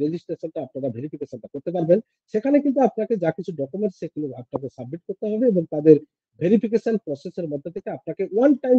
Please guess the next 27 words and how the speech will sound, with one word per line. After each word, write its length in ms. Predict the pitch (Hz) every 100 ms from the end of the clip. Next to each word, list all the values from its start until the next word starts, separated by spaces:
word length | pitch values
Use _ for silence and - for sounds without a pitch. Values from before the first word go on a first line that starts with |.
| 135
ভেরিফিকেশন 480 | 135 113 110 - 98
করতে 200 | - _
হবে। 160 | _ _ _ _ _ 202
এবং 120 | 269 302
এই 60 | 285
ভেরিফিকেশনটা 680 | 196 262 269 330 302 320 262 254
হয়ে 200 | - 160 175
যাওয়ার 220 | 196 170 -
পরে 200 | 147 170 131 - _ _ - 156
আপনাকে 280 | 233 247 240
কিন্তু 240 | 180 135 123 123 _ _ _ _
ফোরটিন 340 | - 247 285 247 165
ডিজিটের 340 | 196 220 226 202
একটা 160 | 156 165 139 127 127
নাম্বার 240 | 147 190 185
কিন্তু 140 | 190 170
আপনাকে 260 | 123 123 143 -
সেন্ড 160 | 214 214
করে 140 | 202 196
দেবে 140 | 202 208
আপনার 220 | 131 135 120 131
ইমেইলে। 280 | 135 123 80 _ _ _ _ _ _ _ _ _ _ _ _ 135
যে 80 | 226 285
ইমেইলের 320 | 269 302 302 285
ওই 100 | 226 269 180
নাম্বারটি 440 | 180 233 - 131 123 -
আপনি 140 | 156